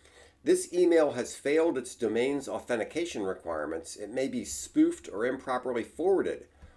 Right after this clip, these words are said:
Well, yikes. That surprised me because I had worked with the D N S experts at my hosting company to make sure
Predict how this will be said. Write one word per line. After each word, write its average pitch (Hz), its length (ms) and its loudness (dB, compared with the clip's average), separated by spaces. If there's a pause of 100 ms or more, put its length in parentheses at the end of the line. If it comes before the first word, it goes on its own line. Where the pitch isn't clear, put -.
(160)
Well, 160 200 6
yikes. - 640 2 (340)
That 311 240 -2
surprised 208 500 -4
me 104 140 2
because 127 300 -4
I 160 140 2
had 147 120 0
worked 180 260 0
with - 300 -6
the 123 80 -4
D 135 220 2
N 127 80 2
S 170 180 -2
experts 101 540 -6
at - 80 -10
my 95 100 -6
hosting 127 380 -6
company 90 340 -6
to 120 140 -8
make 131 200 -2
sure 127 400 -2